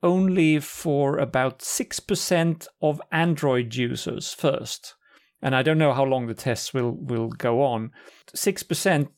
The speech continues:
of Android users, that, that sounds low, of course, but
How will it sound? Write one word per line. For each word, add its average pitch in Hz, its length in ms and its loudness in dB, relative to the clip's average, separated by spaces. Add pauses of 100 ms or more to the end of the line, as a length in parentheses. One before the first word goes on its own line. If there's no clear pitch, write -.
(160)
of 143 240 -2 (140)
Android 147 360 2
users, 135 420 0
that, 156 200 0
that 135 160 0
sounds 143 560 0
low, 127 480 2
of - 160 -12
course, 143 320 -2
but - 260 -2